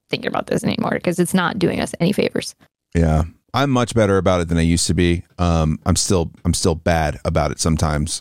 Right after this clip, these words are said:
Speaker 2: I'll get, I'll get in my head. I, I'm, I'm really bad about getting in my head. And, uh, and two, there's, like, there's different triggers for it, right? Like, could be, could be music, could be a movie, could be, like, all the stuff. And, uh, so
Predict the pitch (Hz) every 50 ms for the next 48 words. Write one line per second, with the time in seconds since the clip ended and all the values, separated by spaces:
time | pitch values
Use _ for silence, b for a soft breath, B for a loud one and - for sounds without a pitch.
0 | - - 78 82 82 85 78 76 69 73 80 80 85 80 78 76 78 78 76 76
1 | 76 73 - - - _ - 87 85 65 87 98 90 82 85 95 92 85 85 87
2 | 85 87 85 85 85 85 82 85 85 85 82 82 82 82 76 82 82 82 B B
3 | B B B B B _ 95 98 98 92 95 95 92 92 90 87 85 - _ _
4 | _ _ _ _ _ _ _ _ _ 117 113 - - - - - - 151 156 127
5 | 123 110 98 131 135 - 85 127 143 127 - 127 143 - 147 - - - - -
6 | - 90 90 98 98 90 - - 87 87 104 123 - _ - 95 95 104 110 -
7 | - 80 85 82 - - - 101 87 104 104 98 92 - - - - - 78 78
8 | 80 76 78 82 80 82 80 78 92 87 - - - - - 87 78 73 82 78
9 | 73 78 82 87 90 85 95 95 95 95 92 - - - - 82 82 87 85 82
10 | 78 78 80 80 - - - - 87 95 92 87 - 90 85 80 - - 85 85
11 | 80 76 B B B B B B B B _ - 85 87 85 85 82 85 - -
12 | _ _ _ _ _ _ _ _ - - 104 90 85 85 85 - -